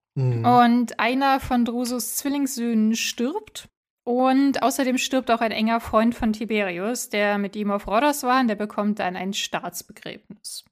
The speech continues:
Speaker 2: Und der Senat
Speaker 1: Mhm.
Speaker 2: stimmt auch dafür. Und dann geht's das so weiter, also wirklich relativ zerfaserte Episoden. Da ist so ein Magistrat in Asien, der sich irgendwie falsch verhalten hat und der wird dann bestraft und die Städte bauen dann da einen Tempel für Tiberius als Dank.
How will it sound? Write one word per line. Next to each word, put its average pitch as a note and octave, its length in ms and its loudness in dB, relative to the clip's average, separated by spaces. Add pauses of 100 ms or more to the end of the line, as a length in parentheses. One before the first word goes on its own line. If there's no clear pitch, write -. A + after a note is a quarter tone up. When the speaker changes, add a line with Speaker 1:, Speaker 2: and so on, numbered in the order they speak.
(180)
Speaker 2:
Und F#3+ 220 -8
der F#3 80 -4
Senat A#2 300 2
Speaker 1:
Mhm. G#2+ 40 -6
Speaker 2:
stimmt F#3+ 400 -6
auch F#3 160 -8
dafür. C4 400 -2
Und - 720 -8
dann A#3 100 4
geht's A#3 180 -4
das C4 180 0
so A3 80 -8
weiter, C4 260 4
also A#3 220 2
wirklich C4+ 320 -4
relativ C#4 400 0
zerfaserte A#3 720 0
Episoden. A#3 560 -2
Da A#3+ 100 2
ist A#3 140 -2
so A#3 60 -4
ein G#3+ 60 0
Magistrat A3 600 0
in A3 100 -2
Asien, A#3 380 0
der A3+ 100 0
sich A3 160 -4
irgendwie A3 300 -2
falsch A#3+ 320 0
verhalten A#3 480 0
hat A3 240 0
und G#3+ 180 0
der G#3+ 100 -2
wird G#3+ 140 -4
dann G#3 140 -2
bestraft G#3+ 600 0
und G#3 120 -2
die G#3 80 -8
Städte A3 340 -4
bauen G#3 340 2
dann G3+ 200 -2
da F#3+ 160 0
einen F#3+ 160 -2
Tempel A3 360 0
für A3 200 -6
Tiberius G3 600 -4
als G#3 360 -8
Dank. G3+ 540 -2